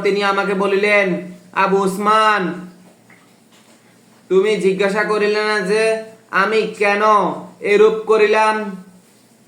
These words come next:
তারপর তিনি আমাকে বলিলেন, "আবু উসমান, তুমি জিজ্ঞাসা করিলে না যে আমি কেন এরূপ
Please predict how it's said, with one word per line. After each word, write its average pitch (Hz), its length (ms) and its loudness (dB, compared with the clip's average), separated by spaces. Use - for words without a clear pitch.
তারপর 202 360 0
তিনি 220 220 0
আমাকে 208 380 0
বলিলেন, 208 600 2
"আবু 196 260 2
উসমান, 208 840 0
তুমি 208 220 0
জিজ্ঞাসা 202 800 0
করিলে 214 460 4
না 220 220 0
যে 202 460 0
আমি 214 240 0
কেন 202 300 -2
এরূপ 220 300 6